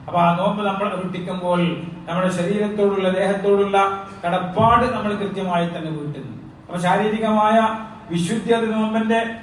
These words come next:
ലക്ഷ്യങ്ങളിൽപ്പെട്ടതാണ്. ആ ശാരീരികമായ പരിശുദ്ധിയേക്കാൾ ഏറ്റവും പ്രധാനം ഏതാണ്? മാനസികമായിട്ടുള്ള വിശുദ്ധിയാണ് എന്നുള്ള കാര്യത്തിൽ സംശയമില്ലല്ലോ. മനസ്സ് നന്നാവുക എന്നുള്ളതാണ് ഏറ്റവും പ്രധാനമായിട്ടുള്ളത്.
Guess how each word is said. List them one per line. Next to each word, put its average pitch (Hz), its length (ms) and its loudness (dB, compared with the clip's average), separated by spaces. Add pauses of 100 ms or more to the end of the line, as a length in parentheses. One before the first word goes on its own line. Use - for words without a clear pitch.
(240)
ലക്ഷ്യങ്ങളിൽപ്പെട്ടതാണ്. 220 1080 -2 (380)
ആ 185 80 -2
ശാരീരികമായ 214 840 0
പരിശുദ്ധിയേക്കാൾ 214 1120 4 (340)
ഏറ്റവും 214 340 0
പ്രധാനം 214 540 0
ഏതാണ്? 202 420 0 (320)
മാനസികമായിട്ടുള്ള 196 1040 -2
വിശുദ്ധിയാണ് 185 720 0
എന്നുള്ള 185 300 0
കാര്യത്തിൽ 180 380 -2 (360)
സംശയമില്ലല്ലോ. 185 840 0 (420)
മനസ്സ് 175 420 -2
നന്നാവുക 190 560 2
എന്നുള്ളതാണ് 180 880 2 (240)
ഏറ്റവും 185 440 0
പ്രധാനമായിട്ടുള്ളത്. 180 1040 0